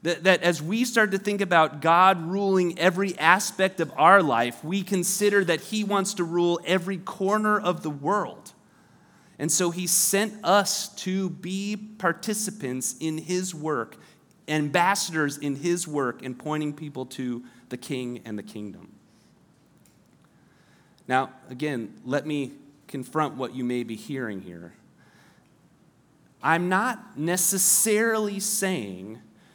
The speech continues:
you need to just talk more about Jesus. We do, but it's more than that. And I'm not just saying, "Why don't you try leading a Bible study in your workplace?" That could be it,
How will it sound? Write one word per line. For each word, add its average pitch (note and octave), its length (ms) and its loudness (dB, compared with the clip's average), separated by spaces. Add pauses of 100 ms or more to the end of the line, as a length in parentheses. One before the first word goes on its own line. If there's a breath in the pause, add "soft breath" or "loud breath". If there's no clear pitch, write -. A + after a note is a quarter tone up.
(200 soft breath)
you E3 180 -2
need F3 260 0
to E3+ 100 -2
just D3+ 360 -4
talk E3+ 400 4
more D#3 300 0
about C3+ 400 2
Jesus. - 880 -8 (500 soft breath)
We F3+ 180 -2
do, D#3+ 500 0 (600 soft breath)
but E3 180 2
it's E3+ 180 0
more E3+ 380 2
than G#2 220 -4
that. - 400 -18 (640 soft breath)
And F#3 120 6
I'm F#3 160 8
not G#3 320 10
just G#3+ 300 4
saying, F#3 500 2 (300)
"Why E3 200 8
don't G#3+ 200 2
you G#3 60 0
try F#3+ 340 6
leading F#3+ 360 2
a E3+ 40 4
Bible D#3+ 400 6
study D3 380 0
in C#3 120 -2
your C#3 140 0
workplace?" B2+ 880 -4 (440 soft breath)
That F3 260 4
could A3+ 340 -2
be A3 280 -4
it, - 340 -8